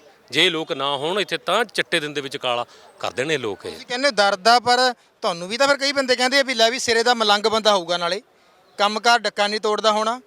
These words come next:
Speaker 2: ਕੋਈ ਇਹਨੂੰ ਜਾਣਦਾ ਨਹੀਂ ਹੋਣਾ, ਆਉਂਦਾ ਹੈ, ਮਾਈਕ ਦੇ ਸਾਹਮਣੇ ਲੱਗ ਜਾਂਦਾ ਬੋਲਣ, ਅੱਗੇ ਦੇਖਦਾ ਨਹੀਂ ਬੋਲਣਾ ਕਿਹਨੂੰ ਤੇ ਕੀ ਬੋਲਣਾ।"
Speaker 1: ਨਹੀਂ ਜੀ, ਚਲੋ ਉਹ ਜਿਵੇਂ ਮਰਜ਼ੀ ਕਹੀ ਜਾਣ,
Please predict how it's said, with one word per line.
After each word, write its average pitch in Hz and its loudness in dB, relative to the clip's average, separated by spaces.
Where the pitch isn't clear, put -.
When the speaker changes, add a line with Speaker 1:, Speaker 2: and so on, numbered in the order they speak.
Speaker 2:
ਕੋਈ 240 0
ਇਹਨੂੰ 262 -2
ਜਾਣਦਾ 196 2
ਨਹੀਂ 202 -2
ਹੋਣਾ, 220 0
ਆਉਂਦਾ 202 4
ਹੈ, 240 -10
ਮਾਈਕ 196 -2
ਦੇ 202 -8
ਸਾਹਮਣੇ 214 -2
ਲੱਗ 190 2
ਜਾਂਦਾ 190 0
ਬੋਲਣ, 208 -2
ਅੱਗੇ 190 -4
ਦੇਖਦਾ 185 0
ਨਹੀਂ 214 -2
ਬੋਲਣਾ 190 -2
ਕਿਹਨੂੰ 208 -4
ਤੇ 214 -2
ਕੀ 175 -8
ਬੋਲਣਾ।" 156 -8
Speaker 1:
ਨਹੀਂ 156 2
ਜੀ, 165 -2
ਚਲੋ 151 -2
ਉਹ 156 -2
ਜਿਵੇਂ 135 -2
ਮਰਜ਼ੀ 127 -4
ਕਹੀ 123 0
ਜਾਣ, 135 -2